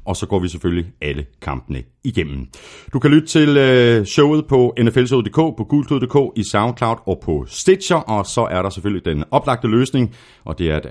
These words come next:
øh, abonnere og downloade i enten, øh, iTunes eller en af de mange forskellige podcast-apps til Android-telefoner. Og som noget helt nyt, nyt, der er vi nu også på Spotify. Der er den, øh, lille hage, at, øh, Spotify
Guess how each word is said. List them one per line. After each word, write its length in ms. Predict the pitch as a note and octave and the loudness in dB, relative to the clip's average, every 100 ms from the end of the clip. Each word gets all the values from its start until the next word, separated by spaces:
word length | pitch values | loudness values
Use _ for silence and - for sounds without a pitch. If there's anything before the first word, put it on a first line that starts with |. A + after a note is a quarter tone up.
| D2 C#2 | -6 -4
øh, 60 | C2+ - | -6 -4
abonnere 360 | G2 D3 C#3+ G2+ | -2 0 -2 -6
og 100 | F2+ | -6
downloade 340 | F2 F2 F2 | -2 -2 -4
i 120 | F2 D2 | -4 -6
enten, 300 | D2+ D#2+ D2 | -6 -6 -6
øh, 260 | C#2+ G#2 | -4 -4
iTunes 360 | B2+ C#3 B2 A#2 | -2 0 -2 -2
eller 140 | E2 | -6
en 160 | E2 E2 | -6 -6
af 80 | D#2+ | -6
de 80 | |
mange 220 | D#2 D2 D#2+ | -6 -4 -6
forskellige 380 | - F2+ C2+ D2+ - | -8 -8 -8 -8 -10
podcast-apps 640 | C#2+ - C#2+ - - - | -10 -10 -12 -12 -18 -18
til 200 | - C#2+ C2 _ _ _ | -10 -10 -10 _ _ _
Android-telefoner. 1000 | D#2+ D2+ D#2+ C2+ - _ - F2+ D2+ B1+ | -6 -4 -4 -6 -12 _ -4 -4 -4 -8
Og 140 | C#2 D2 | -8 -2
som 140 | B2+ | 2
noget 220 | B2 B2+ | 4 4
helt 220 | G#2+ - C#3 | 2 -2 2
nyt, 160 | C#3+ D3 | 2 2
nyt, 240 | A2 D#3 - - | 0 0 0 -8
der 80 | B2 | -4
er 120 | E2+ A2 | -2 0
vi 60 | |
nu 140 | A2 F#2 | 0 0
også 240 | F#2+ - | -2 -4
på 320 | - F2 D2 - _ _ | -4 -4 -4 -8 _ _
Spotify. 720 | - - - E3 F3 D#3 C3+ C3 | -12 -12 0 0 2 2 2 0
Der 80 | B2+ | -2
er 180 | G#2+ G#2 | 0 0
den, 260 | G#2 G#2+ F#2 | 0 -2 -2
øh, 160 | E2+ | -2
lille 260 | E2 G2 G2+ | -2 -4 -4
hage, 460 | F#2+ F#2+ A#2 C#3 - | -2 0 0 -4 -6
at, 180 | D#2+ - | -6 -4
øh, 160 | D2+ | -4
Spotify 480 | - - G#2+ - E2+ | -4 -4 -4 -2 -4